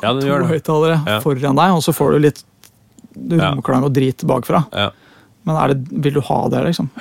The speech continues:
Speaker 2: Så, sånn. Så det, ja, vi får, det funker, altså til spill, for eksempel, gaming, eller, eller kino, altså det er helt,
Speaker 1: Ja.
Speaker 2: det er dødsfett, ikke sant? At du kan høre, hvis noen på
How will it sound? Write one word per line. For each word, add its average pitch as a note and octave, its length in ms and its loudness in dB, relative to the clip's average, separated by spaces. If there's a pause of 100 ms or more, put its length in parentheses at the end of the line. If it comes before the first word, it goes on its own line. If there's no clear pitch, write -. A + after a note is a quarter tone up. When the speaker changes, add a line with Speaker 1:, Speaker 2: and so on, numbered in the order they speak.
(120)
Speaker 2:
Så, C#3+ 120 -6
sånn. C#3+ 180 -2 (1200)
Så - 140 -2
det, E3+ 100 4
ja, F3 440 2 (200)
vi G3 120 4
får, F#3+ 280 2
det F3+ 140 6
funker, F3 240 2
altså E3 180 2
til F3+ 100 4
spill, A3 560 4
for G#3+ 100 4
eksempel, F#3+ 360 4
gaming, D3+ 560 6
eller, E3+ 480 4
eller E3 240 2
kino, D#3+ 680 4
altså D3+ 200 0
det D#3 80 2
er D3+ 160 4
helt, A#2 480 -2
Speaker 1:
Ja. - 320 -10 (200)
Speaker 2:
det E3+ 40 0
er C3 140 0 (100)
dødsfett, - 540 -4 (420)
ikke D3 60 0
sant? D3+ 180 -4
At D3+ 80 -2
du D3+ 100 0
kan D#3 160 2 (140)
høre, D3 440 4 (580)
hvis D#3+ 160 0
noen D3 200 0
på D#3 140 2